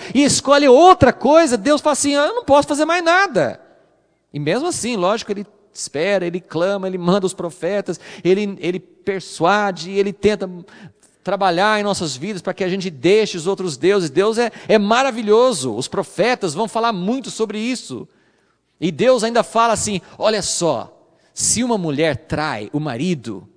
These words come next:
aquele marido não recebe a mulher de volta." Lê lá, tá lá nos profetas. Ele fala assim, "Mas eu, eu sou o marido, eu aceitei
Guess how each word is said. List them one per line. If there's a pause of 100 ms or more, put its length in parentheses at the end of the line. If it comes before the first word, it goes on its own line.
(220)
aquele
marido
não
recebe
a
mulher
de
volta." (400)
Lê
lá,
tá
lá
nos
profetas. (1120)
Ele
fala
assim,
"Mas
eu, (320)
eu
sou
o
marido,
eu
aceitei